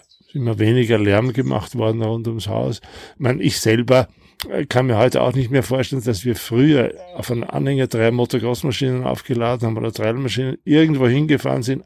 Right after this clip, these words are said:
abgeladen haben, angestartet haben und irgendwo querbeet gefahren sind. Da würden wir heute wahrscheinlich erschossen werden, wenn man das <laughs> macht, dass man früher ganz als normal empfunden hat, ne?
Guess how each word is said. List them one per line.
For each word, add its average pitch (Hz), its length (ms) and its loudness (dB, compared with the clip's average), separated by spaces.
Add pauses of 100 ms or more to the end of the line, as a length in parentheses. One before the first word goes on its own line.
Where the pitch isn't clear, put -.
abgeladen 127 600 0
haben, 139 160 -4
angestartet 127 880 -2
haben 135 160 -6 (420)
und 135 140 -2
irgendwo 127 420 2
querbeet 127 640 2
gefahren 107 440 -4
sind. 110 280 -10
Da 139 60 -4
würden 123 360 -6
wir 110 140 -4
heute 127 320 -4
wahrscheinlich 117 320 -6
erschossen 139 640 -6
werden, 104 240 -12
wenn 101 100 -6
man 101 120 -6
das 113 180 -8
<laughs> - 0 -
macht, - 480 -4
dass - 160 2
man 151 220 2
früher 131 400 2 (560)
ganz 120 240 0
als 123 120 2
normal 123 380 4
empfunden 107 640 -2
hat, 95 240 -10
ne? 127 200 -6